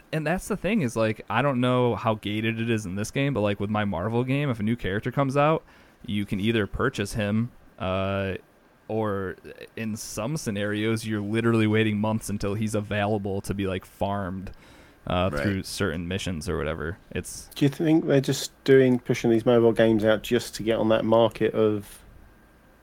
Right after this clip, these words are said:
Speaker 1: A, a hundred
Speaker 3: if you're saying it's so heavily monetized,
Speaker 2: Oh,
Speaker 3: they're
Speaker 2: yeah.
Speaker 3: just thinking,
Speaker 1: Yeah, dude.
Speaker 3: "We're gonna make this blatantly monetized and
Speaker 1: A
Speaker 2: Isn't
Speaker 1: hun-,
Speaker 3: that's
Speaker 2: the
Speaker 3: it."
Speaker 1: hundred percent.
Speaker 2: mobile gaming market, like, in the twenty billion dollars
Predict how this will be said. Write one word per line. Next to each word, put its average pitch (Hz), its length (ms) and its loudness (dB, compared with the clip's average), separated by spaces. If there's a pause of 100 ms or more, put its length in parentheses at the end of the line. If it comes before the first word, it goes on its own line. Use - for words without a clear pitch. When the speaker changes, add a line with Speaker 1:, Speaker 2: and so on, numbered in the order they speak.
(240)
Speaker 1:
A, - 60 -4 (100)
a 143 80 0
hundred 139 260 0
Speaker 3:
if 110 80 0
you're 120 80 2
saying 123 180 4
it's 110 80 -4
so 127 160 6
heavily 113 380 0
monetized, 101 640 0 (100)
Speaker 2:
Oh, 98 60 -4
Speaker 3:
they're 90 100 6
Speaker 2:
yeah. 80 100 2
Speaker 3:
just 82 160 2
thinking, 110 580 2
Speaker 1:
Yeah, 175 180 0
dude. - 180 -12 (240)
Speaker 3:
"We're 117 160 2
gonna 113 140 6
make 113 160 4
this 104 140 -4
blatantly 113 520 0
monetized 110 760 0
and 104 260 -2 (1040)
Speaker 1:
A - 40 -8
Speaker 2:
Isn't - 100 -2
Speaker 1:
hun-, 175 120 0
Speaker 3:
that's - 200 -6
Speaker 2:
the 113 140 4
Speaker 3:
it." 95 40 0
Speaker 1:
hundred 95 160 2
percent. 98 240 4
Speaker 2:
mobile 104 80 2
gaming 87 380 -4
market, 101 340 -2
like, 87 340 -8 (500)
in 85 100 -8
the 82 100 -6
twenty 85 320 -8
billion 85 540 -8
dollars 87 720 -8